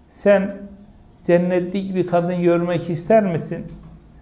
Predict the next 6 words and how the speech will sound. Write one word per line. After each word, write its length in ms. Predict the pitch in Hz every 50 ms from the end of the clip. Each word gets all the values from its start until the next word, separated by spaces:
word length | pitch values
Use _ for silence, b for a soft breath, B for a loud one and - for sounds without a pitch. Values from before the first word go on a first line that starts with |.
| b b b b b -
"Evet, 360 | 220 208 208 196 185 175 196
kimdir 360 | - - 208 202 196 185 180 175
o?" 180 | 175 175 170
dediğinde 720 | 170 170 170 170 170 170 170 180 196 208 220 220 - - -
işaret 640 | - 208 185 - - 190 185 180 180 175 170 170 -
ediyor. 340 | 170 165 170 185 190 202